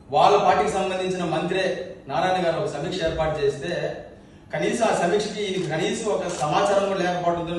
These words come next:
తెలుస్తుంది ఇతనికి పార్టీలో ఎట్లాంటి పరిస్థితుల్లో ఇట్లా ఉన్నాడో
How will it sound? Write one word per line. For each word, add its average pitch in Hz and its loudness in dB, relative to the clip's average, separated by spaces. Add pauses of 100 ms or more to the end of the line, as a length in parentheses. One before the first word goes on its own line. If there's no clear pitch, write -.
(100)
తెలుస్తుంది 165 -4 (580)
ఇతనికి 170 -2
పార్టీలో 175 4 (240)
ఎట్లాంటి 180 0 (120)
పరిస్థితుల్లో 180 -4
ఇట్లా 165 -2
ఉన్నాడో 165 0